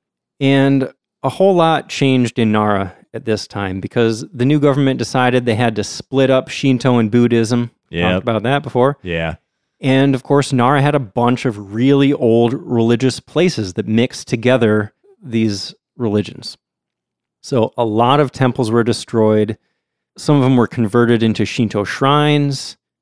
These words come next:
Speaker 1: Buddhist monks were forced to become Shinto priests. All sorts of crazy stuff.
Speaker 2: Yeah. It was a shake-up time for sure.
Speaker 1: Since then,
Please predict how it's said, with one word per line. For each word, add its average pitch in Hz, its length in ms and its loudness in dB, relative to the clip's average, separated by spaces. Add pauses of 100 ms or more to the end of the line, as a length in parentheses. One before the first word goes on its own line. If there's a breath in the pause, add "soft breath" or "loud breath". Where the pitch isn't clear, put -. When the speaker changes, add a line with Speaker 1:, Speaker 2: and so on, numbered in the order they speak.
(180)
Speaker 1:
Buddhist 120 340 2
monks 139 460 0
were 117 100 -2
forced 123 480 -2
to 135 60 -2
become 123 480 -2
Shinto 127 440 0
priests. - 760 -6 (300)
All 135 80 -14
sorts 120 280 -4
of - 60 -10
crazy 101 300 -2
stuff. - 420 -16 (200)
Speaker 2:
Yeah. 95 300 2 (720)
It 98 120 -6
was 98 220 -4
a 87 100 -2
shake-up 113 580 0
time 87 320 -4
for 82 120 -8
sure. 76 400 -4 (800)
Speaker 1:
Since 185 440 -2
then, 110 540 0